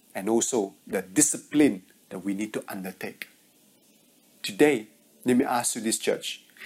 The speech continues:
Is there anything that you need to start cultivating? Is there anything that you need to stop doing?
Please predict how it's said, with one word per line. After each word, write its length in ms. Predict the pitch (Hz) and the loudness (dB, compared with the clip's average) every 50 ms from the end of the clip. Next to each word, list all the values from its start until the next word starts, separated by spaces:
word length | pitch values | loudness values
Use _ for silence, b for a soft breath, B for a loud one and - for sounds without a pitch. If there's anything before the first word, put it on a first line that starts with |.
| B B | B B
Is 160 | 151 143 - | 2 4 8
there 220 | - 160 165 165 - - _ _ - | 8 8 8 6 0 -8 _ _ 8
anything 600 | 196 208 214 202 196 190 - 185 143 101 92 - _ _ _ - | 8 8 8 8 4 4 4 2 2 2 0 -8 _ _ _ -10
that 180 | - 113 104 95 | -8 -8 -6 -4
you 100 | 101 101 | -6 -2
need 300 | 104 123 123 123 - - | 0 0 -2 -2 -4 -6
to 80 | 107 | -2
start 420 | - - - - - 120 107 - - - _ - | -2 -2 -2 0 0 0 0 0 -2 -16 _ -10
cultivating? 800 | - - - 120 113 - - 123 107 110 107 104 101 113 107 - _ _ _ _ _ _ _ _ _ _ _ _ _ _ _ _ _ _ _ _ _ _ _ _ _ _ _ _ _ _ | -6 -2 -2 -2 -4 -4 -6 -4 0 0 0 0 -2 -6 -10 -10 _ _ _ _ _ _ _ _ _ _ _ _ _ _ _ _ _ _ _ _ _ _ _ _ _ _ _ _ _ _
Is 140 | - 90 - | -14 -10 -8
there 140 | - - - - | -8 -8 -4 -2
anything 500 | 120 120 117 117 110 - 127 101 90 - _ _ _ _ _ _ _ _ - | 0 0 0 0 0 0 -2 -4 -4 -8 _ _ _ _ _ _ _ _ -12
that 160 | - 101 87 | -12 -10 -8
you 100 | 92 98 | -6 -6
need 180 | 98 107 101 - | -6 -6 -8 -8
to 60 | - | -10
stop 520 | - - - - - - 98 - - - _ _ _ _ _ _ _ - _ - | -10 -8 -8 -4 0 0 0 0 0 -12 _ _ _ _ _ _ _ -20 _ -4
doing? 300 | - 101 92 87 80 | -2 -2 -2 -2 -8